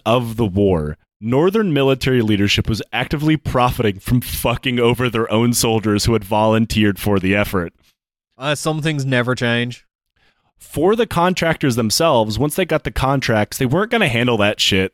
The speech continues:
Speaker 1: themselves. That's, pff, fuck that. That's below me. They kicked that shit down to
Speaker 2: <laughs>
Speaker 1: subcontractors, paying them a
Speaker 2: Yeah.
Speaker 1: fraction of what the government had originally paid them in the first place.
Speaker 2: <laughs> Civil War Black Rifle Coffee Company.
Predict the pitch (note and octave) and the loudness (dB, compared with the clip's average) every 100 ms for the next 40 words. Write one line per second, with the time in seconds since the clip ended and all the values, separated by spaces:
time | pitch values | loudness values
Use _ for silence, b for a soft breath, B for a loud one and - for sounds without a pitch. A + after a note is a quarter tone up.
0 | - F#2+ G2 F#3 C3+ F#2+ A2+ B2 - - | -6 -4 0 2 2 0 -6 -8 -4 -2
1 | - _ B2+ A#2 - C3+ A2 B2 - B2+ | -2 _ -6 -4 -2 -2 -2 -4 -4 -4
2 | G#2+ C#3 A2+ G2 F2 B B - E3 - | 0 0 2 0 -2 B B -6 -4 -4
3 | D#3 D#3 C#3 - E3+ C3+ E3+ D3 A#3 C3 | -6 -2 0 2 2 0 0 -2 -2 -2
4 | D3 A2+ A#2+ A2 G2 G2 F2+ G#2 B B | -2 -2 0 0 -2 -6 -6 -8 B B
5 | - D#3 D#3 D3 D3+ D3+ - E3+ E3 - | -6 -2 0 0 0 -2 -2 -2 -2 0
6 | C3+ G#2+ A2 - F#2+ G#2+ A2+ A#2 B2 G2 | -2 0 -2 -4 0 2 2 2 0 0
7 | F#2 G#2 G#2 - G3+ G#2+ G2+ A#2 D#3+ E3+ | 0 0 0 0 -2 0 0 0 0 -2
8 | A#2+ - A2 E2 A#2+ - _ - - F#3 | -2 -2 -4 -2 -4 -6 _ -20 -10 -10
9 | D3 - C#3 B2 C#3+ B2 A#2+ A#2 A2+ A2 | -6 -4 -4 -2 -4 -2 -2 -2 -4 -6
10 | - A2+ A2 A#2+ A2 G2 G2 A2+ G#2+ A2+ | -4 -6 -6 -8 -10 -8 -8 -10 -10 -12
11 | A2 A2+ A2+ | -10 -12 -12